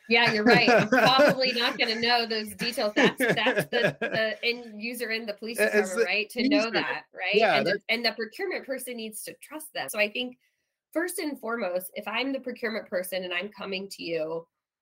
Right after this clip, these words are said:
Speaker 1: as a business, as in response to police department reached out to me and said, "We want, we're interested in this. Can you have a conversation with this vendors?"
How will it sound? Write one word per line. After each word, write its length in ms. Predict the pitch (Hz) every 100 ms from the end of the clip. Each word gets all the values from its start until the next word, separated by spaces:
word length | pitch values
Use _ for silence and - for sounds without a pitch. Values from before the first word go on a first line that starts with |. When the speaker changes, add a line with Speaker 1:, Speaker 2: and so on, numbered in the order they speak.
| _
Speaker 1:
as 140 | 196 185
a 60 |
business, 360 | 180 190 190 175 -
as 200 | 196 185 -
in 260 | 202 214
response 720 | 240 247 - 202 220 247 247 -
to 440 | 226 180 170 170 170 _ _ _ _ _ _ _ -
police 200 | 247 254
department 380 | 247 220 196
reached 180 | 202 196
out 180 | 190 202
to 80 | 202
me 140 | 175
and 120 | 175
said, 240 | - 190 185
"We 120 | 196
want, 280 | 180 185 180 - _ 190
we're 300 | 180 190 -
interested 560 | 208 214 254 247 208
in 140 | 196 190
this. 220 | 185 -
Can 200 | 220 185
you 100 | 175
have 220 | 175 185
a 60 | 185
conversation 580 | 190 175 180 190 185 175
with 80 | 170
this 140 | 175
vendors?" 300 | - 190 170